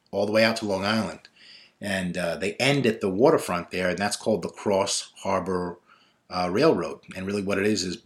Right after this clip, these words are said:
uh, barges float freight over uh, into Brooklyn, and then in, and then those, uh, freight trains will go into Long Island. Uh, it used to be much more active many years ago,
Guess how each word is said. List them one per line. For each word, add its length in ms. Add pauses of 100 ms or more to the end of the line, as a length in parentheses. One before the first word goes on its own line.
uh, 200
barges 640
float 600
freight 500
over 420 (720)
uh, 240
into 320
Brooklyn, 400
and 140
then 100
in, 220
and 160
then 140
those, 460
uh, 80
freight 240
trains 280
will 80
go 160
into 180
Long 160
Island. 340 (600)
Uh, 180
it 60
used 160
to 60
be 80
much 260
more 160
active 500
many 160
years 280
ago, 280